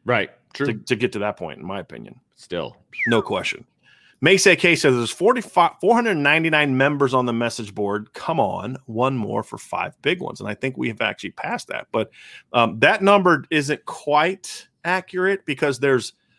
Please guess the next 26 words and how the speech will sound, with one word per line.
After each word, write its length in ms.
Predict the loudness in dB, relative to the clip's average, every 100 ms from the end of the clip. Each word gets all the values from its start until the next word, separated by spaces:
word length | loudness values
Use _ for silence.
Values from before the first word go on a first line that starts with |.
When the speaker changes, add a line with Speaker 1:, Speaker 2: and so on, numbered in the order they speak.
| _ _ _ -2
Speaker 2:
uh, 180 | 2 2
we 160 | 4 4
made 200 | 6 4
a 60 |
lot 260 | 6 4 6
of, 380 | 4 2 -2 -6
as 180 | -2 -2
we 120 | 0
were 120 | 0 0
testing 520 | -2 -2 -2 0 2
out 160 | 2
the 60 | 2
message 400 | 0 0 -2 -4
board, 260 | 0 2 4
we 80 | 2
Speaker 1:
Oh. 40 |
Speaker 2:
made 160 | 2 2
a 60 | 4
lot 220 | 4 4
of 60 | 0
it. 120 | -4
We 120 | -4
made, 300 | 0 0 0 -2
you 100 | -2
know, 140 | -2
a 80 | -6